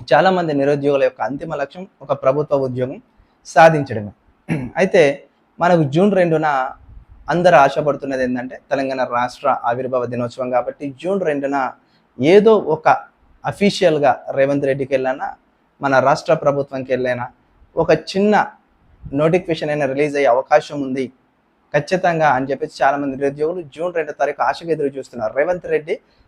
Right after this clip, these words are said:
ఇరవై ఏడు వేల ఉద్యోగాల భర్తీ నోటిఫికేషన్కి సంబంధించి ఆయన మాట్లాడతారా, లేకపోతే రీషెడ్యూల్ జాబ్ క్యాలెండర్ ఏమైనా రిలీజ్ చేస్తుందా, దాంట్లో ఏ నోటిఫికేషన్ ఎప్పుడు వస్తుంది అనేది మరి డేట్లతో సహా, అప్లయింగ్ డేటే కావచ్చు, ఎగ్జామ్ పరీక్షల డేటే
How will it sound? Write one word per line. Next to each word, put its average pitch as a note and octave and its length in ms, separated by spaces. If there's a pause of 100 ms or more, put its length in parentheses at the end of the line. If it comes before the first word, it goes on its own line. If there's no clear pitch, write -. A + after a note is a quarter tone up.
(340)
ఇరవై F#3+ 220
ఏడు F#3 180
వేల D#3+ 180 (120)
ఉద్యోగాల C#3+ 460
భర్తీ C3 540
నోటిఫికేషన్కి D3 560
సంబంధించి C3 480
ఆయన B2 100
మాట్లాడతారా, B2 640 (600)
లేకపోతే G3 300 (480)
రీషెడ్యూల్ F#3 640
జాబ్ D3 240
క్యాలెండర్ D#3+ 360
ఏమైనా C3+ 180 (100)
రిలీజ్ E3 280
చేస్తుందా, C#3 360 (320)
దాంట్లో D#3+ 260 (100)
ఏ F#3 60
నోటిఫికేషన్ G3 540
ఎప్పుడు C#3 200
వస్తుంది D3+ 260
అనేది C#3+ 260 (600)
మరి C3+ 140 (120)
డేట్లతో F3 420 (120)
సహా, C#3+ 240 (600)
అప్లయింగ్ C3+ 520
డేటే B2+ 220
కావచ్చు, B2+ 340 (300)
ఎగ్జామ్ C3 340
పరీక్షల C3 320
డేటే B2 300